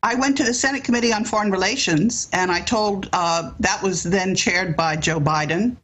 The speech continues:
and, uh, Hillary Clinton and Barack Obama were senators on that committee,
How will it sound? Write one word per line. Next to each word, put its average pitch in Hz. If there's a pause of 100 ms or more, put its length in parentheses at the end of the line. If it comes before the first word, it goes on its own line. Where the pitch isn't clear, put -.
(200)
and, 147
uh, 143
Hillary 180
Clinton 190 (180)
and 151
Barack 160
Obama 160
were 143 (160)
senators 190
on 175
that 165
committee, 156